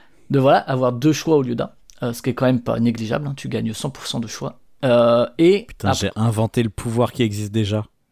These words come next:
Speaker 1: Ouais, ouais, ouais. T'as la caserne, elle est un peu nulle. Euh, c'est juste, en fait, c'est un pouvoir de blocage où tu poses un guerrier, il y a pas le droit de se construire à côté.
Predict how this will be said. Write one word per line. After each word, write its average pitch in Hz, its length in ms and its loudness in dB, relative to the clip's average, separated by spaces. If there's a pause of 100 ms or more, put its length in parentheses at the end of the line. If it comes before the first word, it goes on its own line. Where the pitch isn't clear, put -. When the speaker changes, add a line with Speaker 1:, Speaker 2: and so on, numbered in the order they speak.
(120)
Speaker 1:
Ouais, 117 320 -4 (160)
ouais, 110 300 -6
ouais. 110 120 -10 (1000)
T'as 147 220 4
la 151 240 2
caserne, 180 420 4
elle 143 100 4
est 143 40 4
un 143 100 2
peu 160 160 2
nulle. 185 320 4 (100)
Euh, 135 320 6
c'est 139 420 2
juste, 143 380 -4
en - 60 2
fait, 156 180 0
c'est - 80 -2
un 131 80 4
pouvoir 143 220 2
de 139 80 -2
blocage 139 440 0
où 131 60 -8
tu - 140 -16
poses 143 200 -2
un 139 100 4
guerrier, 139 600 4
il 123 60 0
y 120 40 0
a 117 40 -2
pas 127 80 -2
le 123 60 -2
droit 127 100 2
de 127 60 -14
se - 60 -10
construire 127 300 -2
à 120 60 0
côté. 151 400 -4